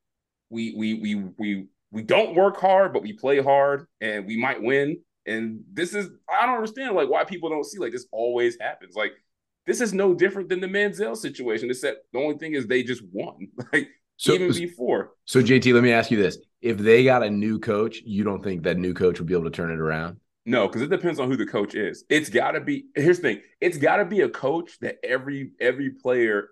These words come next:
Speaker 1: either hates or fears. Like, yeah, they hate Jimbo Fisher because they just don't like him. They don't respect or fear him. Same thing with Kevin Sumlin's. Like,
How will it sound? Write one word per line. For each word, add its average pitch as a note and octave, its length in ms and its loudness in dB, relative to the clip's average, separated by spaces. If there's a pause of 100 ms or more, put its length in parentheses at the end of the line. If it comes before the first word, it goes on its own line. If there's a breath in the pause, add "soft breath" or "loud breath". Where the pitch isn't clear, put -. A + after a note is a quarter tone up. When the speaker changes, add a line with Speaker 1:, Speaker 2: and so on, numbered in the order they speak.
Speaker 1:
either G2+ 320 -4
hates - 420 -10
or G2 200 -4 (100)
fears. G2 340 -4 (280)
Like, B2+ 360 -2
yeah, B3+ 200 2
they F3 160 2
hate D3+ 260 -2
Jimbo B2 300 0
Fisher D3 340 -4
because G#2+ 240 -4
they A#2+ 80 0
just A#2+ 160 -6
don't G2 140 -6
like C#3+ 240 -8
him. F2+ 80 -10
They F#3 100 -6
don't F2+ 140 -4
respect A2+ 440 -6
or - 160 -18
fear B2+ 240 -2
him. G#2 160 -4
Same C#3+ 240 -6
thing D3+ 180 -10
with C#3+ 220 -6
Kevin D3 220 -8
Sumlin's. C3+ 480 -8
Like, A2 220 0